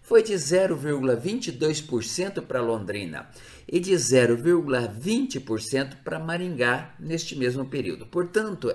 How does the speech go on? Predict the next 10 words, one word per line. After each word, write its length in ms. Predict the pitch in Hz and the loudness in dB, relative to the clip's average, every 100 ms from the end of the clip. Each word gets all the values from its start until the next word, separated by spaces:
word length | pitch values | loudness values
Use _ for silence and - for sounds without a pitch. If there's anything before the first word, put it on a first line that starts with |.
| - | -2
é 80 | 175 | -4
o 80 | 190 | 0
contrário. 720 | 247 285 - 127 127 92 - - - - - - | 0 0 0 0 0 -2 -8 -16 -20 -20 -14 -4
Londrina 640 | 220 185 139 190 185 135 | -2 0 -2 -2 -2 -2
atrai 320 | 131 139 127 | -2 0 0
mais 400 | 117 135 202 220 | 0 0 0 -2
moradores 840 | 180 160 127 98 139 190 220 - | 0 0 0 0 2 2 0 -6
que 220 | - - 190 | -6 -6 -6
Maringá. 640 | 196 262 247 92 85 - - _ _ _ - - - - - | -4 -2 -2 -4 -8 -16 -20 _ _ _ -20 -20 -20 -20 -12
Então, 480 | 349 - 165 117 | -6 4 4 4